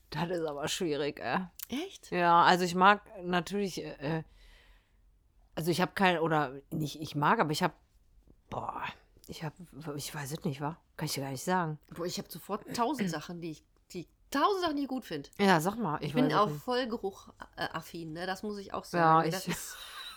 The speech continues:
Speaker 2: wenn irgendwie, also ich hab das auch bei manchen Menschen, wenn ich die nicht riechen mag, dann ist das schwierig. Es
Speaker 1: Mhm.
Speaker 2: ist halt einfach so. Zum einen, das ist immer ein, eines meiner Lieblingsbeispiele, wenn ich auch, wenn ich konditionierte Entspannung <laughs> erkläre,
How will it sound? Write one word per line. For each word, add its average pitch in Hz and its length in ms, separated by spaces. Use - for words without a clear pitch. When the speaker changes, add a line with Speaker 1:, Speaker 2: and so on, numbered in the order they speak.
Speaker 2:
wenn 214 340
irgendwie, 214 640
also 196 200
ich 202 100
hab 233 120
das - 140
auch 240 120
bei 226 120
manchen 226 260
Menschen, 220 220
wenn 220 60
ich 214 100
die 208 80
nicht 196 240
riechen 233 400
mag, 175 440
dann 202 260
ist - 180
das 202 180
schwierig. 196 840
Es 196 240
Speaker 1:
Mhm. 202 60
Speaker 2:
ist 208 80
halt 156 160
einfach 156 200
so. 151 140
Zum 220 160
einen, 220 280
das 208 180
ist 220 60
immer 226 140
ein, 208 380
eines 208 240
meiner 208 180
Lieblingsbeispiele, 202 1400
wenn 185 120
ich 175 140
auch, 160 300
wenn 175 100
ich - 80
konditionierte 170 540
Entspannung 226 400
<laughs> - 0
erkläre, 214 760